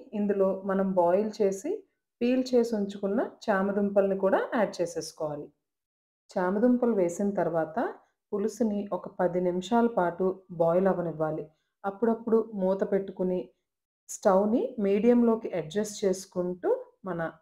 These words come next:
మజ్జిగ పులుసుని బాయిల్ చేసుకోవాలి. ఇలాంటి traditional and authentic వంటలు చేసేటప్పుడు మట్టి పాత్రలో గాని చేస్తే ఆ రుచే వేరు. చాలా మందికి ఒక అపోహ ఉంటుంది, ఈ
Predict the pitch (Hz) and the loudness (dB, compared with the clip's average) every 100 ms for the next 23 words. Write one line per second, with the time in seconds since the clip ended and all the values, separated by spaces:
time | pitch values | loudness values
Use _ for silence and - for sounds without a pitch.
0 | 190 170 196 196 185 180 - 440 508 349 | -2 0 0 0 0 -2 -2 -2 -2 4
1 | 311 233 - 160 - 151 147 147 - _ | 6 6 2 -4 -4 -8 -8 -8 -14 _
2 | _ _ _ _ - 208 214 214 220 214 | _ _ _ _ -2 0 2 0 2 0
3 | - - 208 196 220 - 233 233 240 214 | 0 -6 -2 2 0 0 0 2 0 0
4 | 196 190 185 - 214 226 226 254 - - | -4 -4 -6 -2 0 0 0 -2 -4 -8
5 | 190 175 175 208 202 185 180 190 180 - | -4 -2 0 0 2 0 0 -2 -2 -6
6 | 170 233 370 - _ _ - 180 175 226 | -2 -2 -4 -10 _ _ -4 -4 -2 -4
7 | 233 226 226 208 202 190 185 180 185 175 | -2 -2 -2 -2 0 0 0 -4 -4 -4
8 | 170 - 240 - 180 170 165 160 - 202 | -6 -6 -4 -2 -2 -2 -2 -8 -2 0
9 | 190 170 165 - _ _ _ _ - 220 | 2 0 -2 -4 _ _ _ _ -4 0
10 | 202 208 196 196 247 254 262 254 170 190 | 0 0 0 0 0 2 2 2 0 0
11 | 208 202 190 190 170 156 - _ 214 | 2 2 0 -2 -4 -8 -14 _ -4